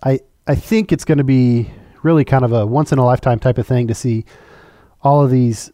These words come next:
uh, C forty-sevens over there and the reenactor jumpers. And, um,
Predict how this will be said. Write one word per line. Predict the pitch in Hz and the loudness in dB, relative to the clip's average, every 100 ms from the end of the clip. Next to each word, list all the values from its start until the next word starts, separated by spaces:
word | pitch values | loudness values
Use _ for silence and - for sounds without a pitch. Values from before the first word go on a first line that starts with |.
| - | -4
uh, | 113 107 107 | -2 -4 -2
C | 160 | -2
forty-sevens | - 143 - 143 131 | 0 0 0 0 0
over | 131 127 | 0 0
there | 127 127 123 | 0 2 2
and | 113 | 0
the | 110 | -2
reenactor | 123 139 131 - 131 | 0 2 2 0 -2
jumpers. | 127 127 135 127 113 | -2 -2 -2 -2 -2
And, | 107 107 - - _ _ _ - | -4 -6 -14 -20 _ _ _ -10
um, | 107 98 95 | -6 -6 -10